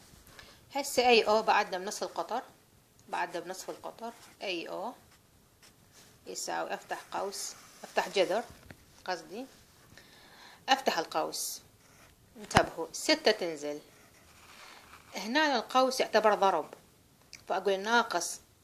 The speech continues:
في الناقص زائد جذر اثنين، بعدين زائد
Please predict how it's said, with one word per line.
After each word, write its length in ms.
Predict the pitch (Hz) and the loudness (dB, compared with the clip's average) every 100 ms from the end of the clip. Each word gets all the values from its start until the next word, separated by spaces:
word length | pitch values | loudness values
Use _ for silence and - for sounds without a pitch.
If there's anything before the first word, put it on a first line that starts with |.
| - | -6
في 100 | 254 | -4
الناقص 720 | 233 202 185 - 185 - - _ 190 | -2 -4 -6 -6 -6 -6 -10 _ -8
زائد 440 | 190 190 156 170 - - _ _ _ - _ _ _ - _ _ - - _ _ _ - - - _ _ 226 | -2 0 0 -4 -10 -20 _ _ _ -20 _ _ _ -20 _ _ -20 -20 _ _ _ -20 -20 -20 _ _ -8
جذر 420 | 208 226 220 233 | -2 0 0 -2
اثنين، 500 | 233 220 185 175 165 - - - - - - - - _ _ - - - - _ _ _ _ _ _ _ _ - _ _ _ _ _ | -2 -6 -10 -12 -16 -20 -20 -20 -20 -20 -20 -20 -20 _ _ -20 -20 -20 -20 _ _ _ _ _ _ _ _ -20 _ _ _ _ _
بعدين 320 | 175 170 180 | -12 -8 -10
زائد 420 | 170 180 180 165 | -8 -8 -8 -8